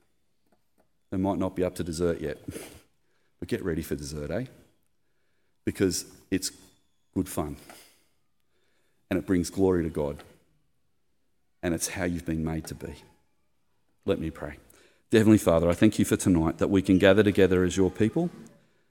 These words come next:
And I thank you, Father, that you have not left us out of this great story of redemption.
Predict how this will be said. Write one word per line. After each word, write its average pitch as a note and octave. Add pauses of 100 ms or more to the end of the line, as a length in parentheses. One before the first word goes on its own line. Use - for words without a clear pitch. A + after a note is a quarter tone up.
And F#2
I F2+
thank A#2
you, G2+
Father, F2+
that E2
you G2
have F2+
not G#2+
left G#2+
us F#2
out F#2
of E2
this F#2
great G2+
story F2+
of E2
redemption. G#2